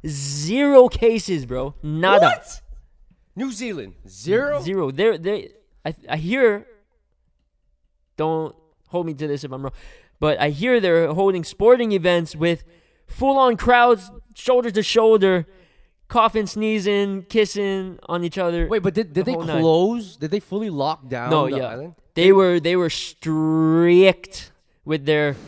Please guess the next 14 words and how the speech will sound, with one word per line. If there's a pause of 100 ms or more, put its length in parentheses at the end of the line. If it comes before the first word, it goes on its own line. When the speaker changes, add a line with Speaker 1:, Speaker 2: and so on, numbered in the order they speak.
(100)
Speaker 1:
lockdown.
Speaker 2:
<laughs>
Speaker 1:
Strict. (340)
And (800)
that
might
be (160)
the
reason
why
they
have
zero
cases.